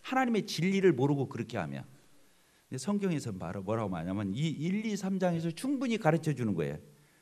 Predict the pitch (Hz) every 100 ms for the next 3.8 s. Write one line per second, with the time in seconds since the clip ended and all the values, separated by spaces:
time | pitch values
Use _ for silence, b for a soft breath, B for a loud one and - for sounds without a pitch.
0 | b b b - 95 95 117 170 147 107
1 | - 78 78 73 67 78 - _ _ _
2 | _ - - - - - - 165 - 156
3 | 156 - 143 98 76 71 69